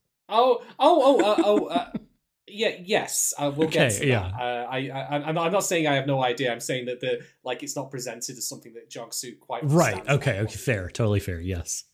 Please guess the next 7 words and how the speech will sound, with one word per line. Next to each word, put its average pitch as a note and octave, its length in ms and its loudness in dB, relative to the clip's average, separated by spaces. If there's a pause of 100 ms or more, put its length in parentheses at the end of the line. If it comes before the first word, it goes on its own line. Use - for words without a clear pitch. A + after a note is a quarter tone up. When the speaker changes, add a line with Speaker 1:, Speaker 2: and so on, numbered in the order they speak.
(280)
Speaker 2:
Yes. - 380 -4 (260)
Speaker 1:
Yeah. B2 120 -16 (500)
So, - 160 -18 (180)
so G#3+ 440 0 (520)
that's C4 300 0
all E3+ 160 0
happening. B2+ 540 -4